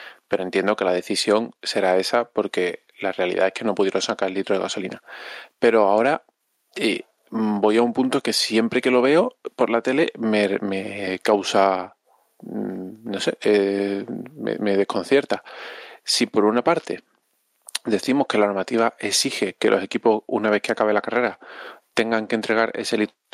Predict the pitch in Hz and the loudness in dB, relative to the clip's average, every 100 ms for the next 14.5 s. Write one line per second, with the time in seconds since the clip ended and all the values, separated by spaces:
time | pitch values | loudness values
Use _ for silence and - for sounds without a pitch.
0 | 110 101 - 127 131 - 98 - - - | 0 0 0 0 0 0 -2 -2 -2 0
1 | 98 98 98 135 127 - - - - - | 0 0 -2 -2 -4 -8 -18 -18 -18 -6
2 | 123 - 110 104 107 104 107 - 120 - | -6 0 0 2 2 0 0 0 0 0
3 | 104 101 107 - - 107 101 - _ - | -2 0 -2 -2 0 0 0 -6 _ -8
4 | 104 107 104 98 104 113 139 117 120 120 | 0 0 0 0 2 4 2 -2 -6 -10
5 | _ _ _ _ _ _ 107 95 - _ | _ _ _ _ _ _ -4 -4 -6 _
6 | _ - 107 - - 107 - 98 98 143 | _ -2 -2 0 0 0 0 0 2 2
7 | 104 95 - 101 95 98 104 101 104 104 | 0 -2 0 -2 0 0 0 0 2 2
8 | 101 - 104 101 104 98 104 107 104 104 | 2 -2 -2 -2 -2 -2 0 2 0 -2
9 | - 104 117 135 107 101 95 101 98 - | -2 -2 0 2 2 2 0 0 0 0
10 | 135 - - - - - 110 107 98 - | -2 -4 -12 -12 -12 -6 -2 0 0 2
11 | 101 107 127 151 220 - - - - 98 | 0 0 0 -2 -6 -16 -8 -8 -2 0
12 | 117 107 101 98 101 107 127 139 180 - | 2 2 2 2 2 2 2 2 2 -4
13 | - - - 110 104 92 - 98 95 92 | -18 -18 -2 2 4 2 0 -2 -2 -2
14 | 98 - 107 117 - | -6 0 0 0 -2